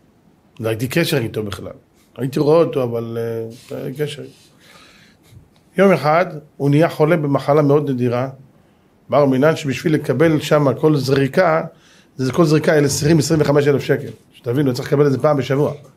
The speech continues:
אני בכל זאת צריך לשלם רק מאה אלף שקל רק על זריקות. אבל הייתה לו בת בכירה ב-, ב-, ב-, ב-, בתחום הרפואה,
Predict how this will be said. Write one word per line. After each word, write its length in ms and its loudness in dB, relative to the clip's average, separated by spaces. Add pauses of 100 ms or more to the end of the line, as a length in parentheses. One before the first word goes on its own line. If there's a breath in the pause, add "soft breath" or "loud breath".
(440 loud breath)
אני 200 2
בכל 200 2
זאת 140 2
צריך 140 -2
לשלם 140 4
רק 180 2
מאה 160 4
אלף 120 0
שקל 240 2
רק 120 2
על 60 4
זריקות. 420 0 (840 soft breath)
אבל 120 0
הייתה 240 2
לו 140 4
בת 260 2
בכירה 520 4
ב-, 100 2
ב-, 400 4
ב-, 120 -2
ב-, 280 0
בתחום 340 0
הרפואה, 460 4